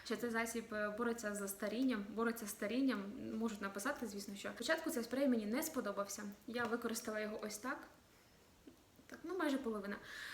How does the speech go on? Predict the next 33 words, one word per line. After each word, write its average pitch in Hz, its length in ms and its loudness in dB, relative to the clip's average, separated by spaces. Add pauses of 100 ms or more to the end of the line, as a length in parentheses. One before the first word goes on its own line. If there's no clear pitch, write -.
(140)
Е, 226 220 0
він 285 120 6
мені 254 180 8
не 240 160 4
сподобався. 202 580 -4
Відчувається, 240 600 2
що 208 280 -2
щось 233 420 2
нанесла 214 480 0
я 196 120 0
на 190 100 0
волосся, 240 480 2
відчувається, 214 580 -2
що 208 240 -2
якийсь 208 400 0
ефект 226 460 -2
є. 220 320 0 (420)
Але, 220 200 4
дівчата, 208 360 -4
я, 247 200 2
наприклад, 254 400 2
би 214 80 0
його 214 180 0
не 214 240 0
купила 226 360 0
знову. 208 400 -4 (480)
Е, 220 460 0
але 220 380 4 (140)
після 320 220 2
використання, 214 640 0 (200)
е, 202 220 -2
К 247 140 4
вісімнадцять, 226 800 -2